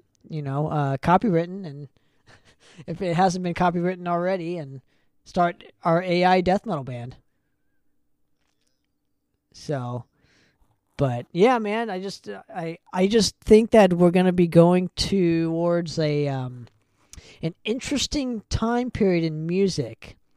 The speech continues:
You know, 'cause everything is so throwaway at this point. I think it would be smart to just do A I metal.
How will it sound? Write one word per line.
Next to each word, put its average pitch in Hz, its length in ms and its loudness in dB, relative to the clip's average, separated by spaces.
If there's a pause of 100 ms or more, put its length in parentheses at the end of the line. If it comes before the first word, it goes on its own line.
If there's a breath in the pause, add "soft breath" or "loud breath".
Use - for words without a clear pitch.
(1040)
You 156 100 -4
know, 156 120 -2
'cause 160 160 2
everything 196 360 4
is 185 100 -2
so 180 640 4 (420 soft breath)
throwaway 139 1200 0 (300)
at 147 160 -6
this 147 180 -4
point. 139 760 -10 (1400)
I 160 100 0
think 202 200 4
it 208 80 4
would 202 160 8
be 285 120 2
smart 160 380 0
to 165 120 -2
just 143 380 -6
do 156 220 2
A 147 240 -2
I 139 360 -4
metal. 139 580 -6